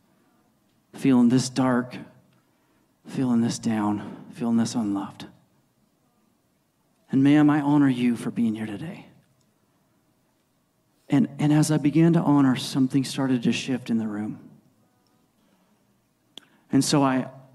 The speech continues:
I started to find more things to honor. "Sir, I honor the fact that you are still in this marriage.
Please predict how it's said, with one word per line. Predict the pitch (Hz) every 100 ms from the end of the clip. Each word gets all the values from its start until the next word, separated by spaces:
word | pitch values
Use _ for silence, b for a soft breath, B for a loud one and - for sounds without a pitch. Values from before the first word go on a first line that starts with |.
| -
I |
started | 135 165 156 156
to | 156
find | - 156 151
more | 147 147
things | 139 147 143
to | 151
honor. | 147 151 139
"Sir, | 135 - 151 151 143 B B B B
I | 139
honor | 147 156 175
the | 175
fact | - 160 143 143
that | 143 117
you | 127 147 160 165 -
are | 127
still | 127 - - 151 143 147
in | 143 143
this | 135 -
marriage. | 127 117 101 -